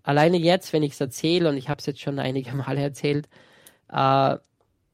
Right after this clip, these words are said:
könnte ich weinen, also wirklich Tränen in die Augen, weil, weil ich mich so schäme, dass ich sowas gesagt hab. Das ist so,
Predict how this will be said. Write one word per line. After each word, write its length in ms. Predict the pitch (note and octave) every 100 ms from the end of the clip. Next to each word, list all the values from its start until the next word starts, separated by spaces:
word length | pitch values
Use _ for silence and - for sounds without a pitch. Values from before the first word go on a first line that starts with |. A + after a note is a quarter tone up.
| _ _ _ - -
könnte 280 | D3+ D3
ich 140 | C#3 -
weinen, 560 | A2 A#2+ C#3+ E3+ G#3+
also 300 | - C3 C3+
wirklich 260 | C3+ C#3+ C#3+
Tränen 280 | - C3+ D#3+
in 60 |
die 100 | D#3+
Augen, 360 | C#3+ C#3+ D#3 D3+
weil, 360 | C3 C3 C3 - _
weil 240 | E3 C3+ C#3
ich 100 | D3
mich 180 | C3+
so 140 | - D#3
schäme, 440 | - D3 C#3+ C#3
dass 180 | C3+ B2
ich 120 | A#2+
sowas 300 | - B2+ A#2
gesagt 340 | - - - -
hab. 180 | -
Das 180 | - C3
ist 160 | D3+ -
so, 280 | D#3 D#3